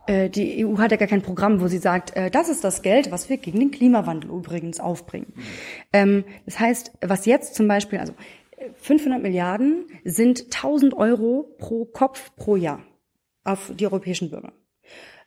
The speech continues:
Speaker 1: Ähm, hö, ist es viel, ist es wenig, keine Ahnung, Vergleichswert. Äh, in Deutschland haben wir gerade pro Kopf pro Jahr siebenhundert Euro an umweltschädlichen Subventionen, die wir zahlen. Also Kerosinbesteuerung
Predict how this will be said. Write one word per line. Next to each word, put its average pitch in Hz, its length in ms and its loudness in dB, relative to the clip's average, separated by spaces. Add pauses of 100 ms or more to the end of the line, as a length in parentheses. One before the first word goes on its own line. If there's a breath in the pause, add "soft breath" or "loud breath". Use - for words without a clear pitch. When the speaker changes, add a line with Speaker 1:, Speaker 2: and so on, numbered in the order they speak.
Speaker 1:
Ähm, 196 500 0
hö, 233 180 4
ist 202 160 2
es 196 120 -4
viel, 262 160 4
ist 214 120 -4
es - 80 -6
wenig, 262 240 2
keine 185 180 -4
Ahnung, 311 320 2
Vergleichswert. 247 640 -2 (340 loud breath)
Äh, 214 360 2
in 208 260 4
Deutschland 254 720 -2 (220 loud breath)
haben 247 200 0
wir 233 100 0
gerade 208 280 -2
pro 285 320 -2
Kopf - 380 -6
pro - 160 2
Jahr 220 320 0
siebenhundert 254 640 2
Euro 233 560 -2
an 214 320 -4
umweltschädlichen 220 920 2
Subventionen, 190 640 -2
die - 80 -14
wir - 100 -10
zahlen. - 300 -12 (640 soft breath)
Also 180 260 -2 (200 loud breath)
Kerosinbesteuerung 180 1000 -4